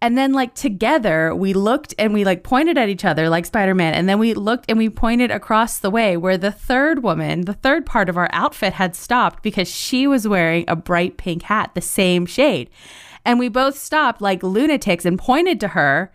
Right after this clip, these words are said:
And she, of course, I assume you can't be pointed at by two total strangers and not also stop and point. Because then she, like, realized what we were doing and pointed at both of us. And it was, like, this perfect, beautiful triangle of, like,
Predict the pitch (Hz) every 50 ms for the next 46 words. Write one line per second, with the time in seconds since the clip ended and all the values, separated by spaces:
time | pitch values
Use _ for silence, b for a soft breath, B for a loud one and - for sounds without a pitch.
0 | B B B B B B B B 220 220 214 - 262 285 302 311 311 - 311 254
1 | 240 233 - 196 196 208 - - 240 240 247 233 196 180 202 185 - - 214 185
2 | 185 - - 170 190 180 - - 175 165 175 180 160 151 147 147 - 151 147 147
3 | - - 175 165 - - 165 165 165 160 151 - - 156 165 170 160 170 143 151
4 | 143 156 156 151 156 147 - - 147 143 147 - - 127 135 - - 156 135 135
5 | - - 135 135 - - 156 151 135 110 - B B B B B B B B -
6 | 269 226 190 269 247 254 - - - 285 302 339 330 - - 202 190 175 180 175
7 | 208 240 254 247 220 208 202 - 214 180 160 185 175 165 156 151 180 196 214 196
8 | 175 170 175 180 - 226 202 208 220 190 185 185 185 180 185 214 190 196 208 196
9 | 175 160 - - - - 165 175 156 180 196 - 190 170 170 170 165 - - -
10 | - 220 214 - 277 277 277 - - 277 - - 165 175 185 190 - 214 196 202
11 | 208 190 180 - - 165 165 165 170 185 175 175 180 180 190 190 180 - - 156
12 | 147 143 147 139 135 135